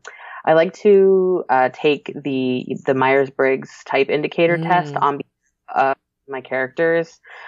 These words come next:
Speaker 1: Uh, I'm a proud I N F J here, so I'm
Speaker 2: I'm an
Speaker 1: very
Speaker 2: E N F J, but I teter on I.
Speaker 1: Okay.
Speaker 2: I teter on I.
Speaker 1: So,
Speaker 2: So. <laughs>
Speaker 1: yeah, these
Speaker 2: Yes.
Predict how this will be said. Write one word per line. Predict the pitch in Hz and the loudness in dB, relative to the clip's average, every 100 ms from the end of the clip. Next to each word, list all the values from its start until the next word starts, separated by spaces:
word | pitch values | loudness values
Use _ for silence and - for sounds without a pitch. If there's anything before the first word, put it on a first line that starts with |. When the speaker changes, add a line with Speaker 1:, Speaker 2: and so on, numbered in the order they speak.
| - - | -8 -2
Speaker 1:
Uh, | 135 123 | 0 2
I'm | 147 | 0
a | 139 | 0
proud | 147 143 143 | 0 0 0
I | 139 143 | -2 -2
N | 147 | -4
F | 139 | -6
J | - 135 135 | -6 -4 -4
here, | 139 139 135 | -4 -6 -2
so | 127 | -2
I'm | 135 131 131 156 | -2 -4 -6 -4
Speaker 2:
I'm | 160 | -2
an | 170 | 0
Speaker 1:
very | 175 | 2
Speaker 2:
E | 165 | 2
N | 165 | 2
F | 160 | 0
J, | - 147 147 147 | 0 0 0 0
but | 175 | 2
I | 170 | 2
teter | - 220 214 | 2 2 4
on | 202 202 | 4 2
I. | 185 165 127 | 0 0 0
Speaker 1:
Okay. | 143 - _ _ - | -2 -6 _ _ -10
Speaker 2:
I | 165 | -6
teter | 196 175 | -4 -2
on | 170 160 | -2 -2
I. | 139 123 | -4 -4
Speaker 1:
So, | 131 180 - | 0 0 0
Speaker 2:
So. | 160 131 254 | -4 -4 -2
<laughs> | 254 269 - 339 302 | 0 0 -2 -4 -2
Speaker 1:
yeah, | 190 | -2
these | 156 - - - - _ 349 - 381 - - | -2 -6 -14 -14 -16 _ -8 -4 -4 -2 0
Speaker 2:
Yes. | - 466 - | 2 2 2